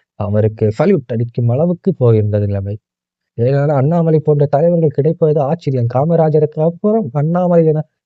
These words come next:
பேசும் அளவுக்கு தமிழ்நாட்டில் அவருடைய செல்வாக்கு என்பது இருந்தது. அந்த செல்வாக்கோடு மிகப்பெரிய இடத்தை அடைவார் என்று எதிர்பார்த்த நிலையில் அவர் திடீரென அண்ணாமலை பாஜக பதவி, தலைவர் பதவியிலிருந்து விலகினார்.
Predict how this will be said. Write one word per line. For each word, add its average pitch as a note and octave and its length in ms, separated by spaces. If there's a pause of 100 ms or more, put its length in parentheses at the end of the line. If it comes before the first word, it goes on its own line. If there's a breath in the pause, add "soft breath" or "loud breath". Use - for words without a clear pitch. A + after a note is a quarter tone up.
பேசும் F3 320
அளவுக்கு G#3 500
தமிழ்நாட்டில் D3 580
அவருடைய B2+ 380 (720)
செல்வாக்கு C#3+ 460
என்பது A#2+ 240
இருந்தது. A2 380
அந்த A2 260
செல்வாக்கோடு D3+ 600
மிகப்பெரிய E3+ 480
இடத்தை E3+ 320
அடைவார் D#3 480
என்று C3+ 180
எதிர்பார்த்த C#3 560
நிலையில் A#2 320 (320)
அவர் B2 220
திடீரென C3+ 500 (1300)
அண்ணாமலை A#2+ 560 (220)
பாஜக B2+ 480
பதவி, C3 340 (140)
தலைவர் A#2+ 360
பதவியிலிருந்து G#2+ 500 (380)
விலகினார். G#2+ 640